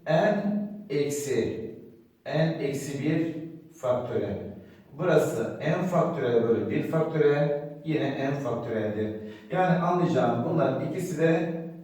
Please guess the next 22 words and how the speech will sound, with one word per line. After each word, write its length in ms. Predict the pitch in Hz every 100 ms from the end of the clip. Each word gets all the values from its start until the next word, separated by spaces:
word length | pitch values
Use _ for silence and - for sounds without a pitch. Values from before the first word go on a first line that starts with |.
| -
aynı 320 | - 156 143 139
ifadeyi 540 | - 123 123 165 170
temsil 360 | - 123 123 113
ediyor. 460 | 110 107 104 104 104 104 - - - - - - - -
Şimdi 560 | - 240 - - - -
permütasyonla 760 | 233 233 233 226 220 208 -
ilgili 360 | - - - -
arkadaşlar 580 | 190 190 190 185 180 180
ben 80 |
biraz 220 | 180 185 185
öyle 200 | 180 -
kısa 220 | - 185
yazmaya 360 | - 123 123
çalıştım. 400 | - - - 151 - - - - - - - -
Kümesinin 920 | 220 220 214 202 202 208 214 - - - - -
elemanlarıyla, 1040 | 175 196 196 202 196 190 190 156 - - - - - - - - _ - - _ _ _ _ _ _ -
kümesinin 1040 | 156 165 - - 175 165 180 - - -
üç 440 | 180 208 196 - -
elemanlı 680 | 160 165 165 165 - -
permütasyonların 960 | 170 165 165 160 151 151 160 156 160 -
sayısı 560 | - 151 143 - - 147
kaçtır? 400 | 147 - -